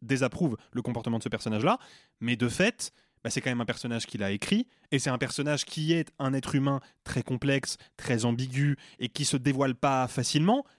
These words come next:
Et en plus, elle est incarnée par Julianne Moore, qui est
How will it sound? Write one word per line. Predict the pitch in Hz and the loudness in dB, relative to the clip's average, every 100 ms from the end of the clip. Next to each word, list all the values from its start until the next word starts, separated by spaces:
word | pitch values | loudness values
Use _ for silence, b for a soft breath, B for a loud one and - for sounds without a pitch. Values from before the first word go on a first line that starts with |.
| b | b
Et | 160 165 | 2 4
en | 170 | 4
plus, | 190 190 - 113 b b | 4 4 2 -4 b b
elle | - 160 | 0 2
est | 160 | 2
incarnée | 156 139 143 147 139 | 2 2 2 2 0
par | - 131 | 0 0
Julianne | 120 123 131 | 2 2 4
Moore, | 139 147 123 - - | 6 6 4 -2 -6
qui | 156 143 | -2 2
est | 156 | 0